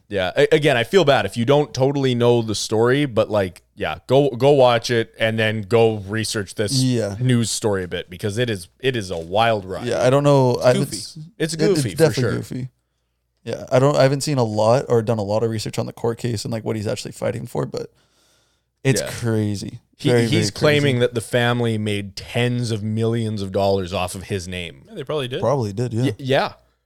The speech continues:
Speaker 1: But I guess he's claiming that he was entitled to a lot of it that they did
Speaker 2: Yeah.
Speaker 1: not give to him. So, yeah, very interested to see how that plays out.
Speaker 2: Yeah.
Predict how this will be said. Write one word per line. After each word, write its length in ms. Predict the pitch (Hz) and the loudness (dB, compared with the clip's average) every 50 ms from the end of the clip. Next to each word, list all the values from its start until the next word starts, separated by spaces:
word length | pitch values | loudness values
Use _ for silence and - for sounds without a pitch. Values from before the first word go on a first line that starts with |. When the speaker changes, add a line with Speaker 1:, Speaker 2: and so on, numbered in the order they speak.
| _ - | _ 2
Speaker 1:
But 120 | 147 147 | 4 4
I 80 | 147 143 | 6 4
guess 180 | 143 135 123 - | 4 2 0 -2
he's 180 | - 139 117 | -6 -8 -6
claiming 320 | - - 139 131 123 127 120 | -4 -2 -2 0 0 0 -2
that 160 | 117 113 113 | -2 -4 -4
he 200 | - - 135 135 | -6 -4 -2 -2
was 200 | 123 120 107 101 | 0 0 -2 -4
entitled 680 | 113 110 107 92 - - 110 107 110 104 95 90 - | -6 -8 -10 -10 -6 -6 -6 -4 -6 -6 -8 -10 -10
to 220 | - - 110 98 98 | -8 -6 -4 -2 -2
a 20 | |
lot 280 | 92 90 87 85 80 78 | -2 -2 -2 -2 -2 -4
of 80 | 80 | -8
it 200 | 78 67 - _ | -12 -12 -12 _
that 160 | 98 101 92 95 | -8 -8 -6 -4
they 220 | 104 101 98 95 | -2 -2 -2 -2
did 140 | 92 92 135 | -2 -2 0
Speaker 2:
Yeah. 60 | 175 | 0
Speaker 1:
not 320 | 196 95 92 87 - - 90 | 0 0 -2 -4 -6 -10 -10
give 240 | 92 90 82 82 - | -10 -10 -10 -10 -12
to 120 | - 87 | -14 -12
him. 280 | 85 80 - - - - _ | -14 -14 -16 -18 -20 -20 _
So, 340 | - - - 82 78 78 80 - _ _ _ _ _ _ _ _ _ - | -14 -10 -8 -8 -8 -8 -12 -16 _ _ _ _ _ _ _ _ _ -4
yeah, 240 | 104 107 101 90 82 | -2 0 0 0 -2
very 380 | 95 98 120 127 131 131 127 120 | -2 0 2 4 4 4 2 0
interested 360 | 107 98 98 - - 101 90 87 | -2 -6 -10 -10 -10 -10 -10 -10
to 40 | |
see 120 | 82 - 90 | -8 -8 -8
how 80 | 80 | -8
that 180 | 71 69 60 - | -8 -10 -14 -16
plays 240 | - 71 69 65 - | -16 -16 -16 -16 -18
out. 180 | - - - _ _ _ _ | -20 -20 -20 _ _ _ _
Speaker 2:
Yeah. 120 | - 92 | -20 -18